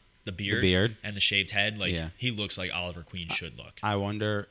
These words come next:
Speaker 2: if they're going to keep the beard.
Speaker 1: I don't think so.
Speaker 2: You don't think so?
Speaker 1: I, I don't think so.
Speaker 2: When he comes out of prison, keep the beard.
Speaker 1: All, all
Speaker 2: Be
Speaker 1: the,
Speaker 2: like
Speaker 1: all the scene,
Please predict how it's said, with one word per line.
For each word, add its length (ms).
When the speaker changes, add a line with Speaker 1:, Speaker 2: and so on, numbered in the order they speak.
Speaker 2:
if 420
they're 140
going 280
to 80
keep 260
the 80
beard. 300
Speaker 1:
I 80
don't 140
think 140
so. 180
Speaker 2:
You 120
don't 120
think 160
so? 200
Speaker 1:
I, 160
I 200
don't 200
think 180
so. 140
Speaker 2:
When 100
he 80
comes 280
out 120
of 100
prison, 280
keep 200
the 60
beard. 460
Speaker 1:
All, 140
all 160
Speaker 2:
Be 100
Speaker 1:
the, 60
Speaker 2:
like 260
Speaker 1:
all 160
the 80
scene, 440